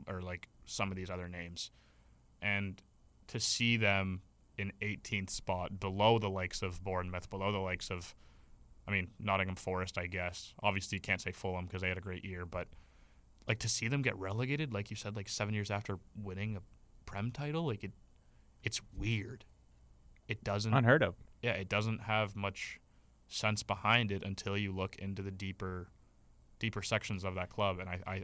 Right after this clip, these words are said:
Speaker 1: I think
Speaker 2: Yeah, all the good pieces are gone.
Speaker 1: Yeah, they're gonna be gone. I mean, Ndidi's gonna be gone. Even, like,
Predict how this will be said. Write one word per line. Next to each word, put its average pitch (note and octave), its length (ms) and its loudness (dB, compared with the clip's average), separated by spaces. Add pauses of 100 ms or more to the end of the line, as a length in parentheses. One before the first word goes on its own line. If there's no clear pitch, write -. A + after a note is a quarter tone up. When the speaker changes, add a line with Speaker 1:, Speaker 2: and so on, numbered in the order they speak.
(120)
Speaker 1:
I F#2+ 40 -2
think G2 400 -4 (520)
Speaker 2:
Yeah, G2+ 240 6
all G#2+ 100 10
the G#2+ 100 8
good F#2 180 4
pieces F#2 320 0
are F2+ 60 2
gone. F2 340 0 (580)
Speaker 1:
Yeah, C3+ 180 8
they're G2+ 120 4
gonna A2+ 240 4
be A2 140 2
gone. G#2+ 500 0
I G#2 40 -4
mean, G#2 200 0
Ndidi's G#2+ 520 -2
gonna A2+ 180 -2
be A2 80 -2
gone. A2 480 0 (360)
Even, C#3 220 0
like, C#3+ 200 -2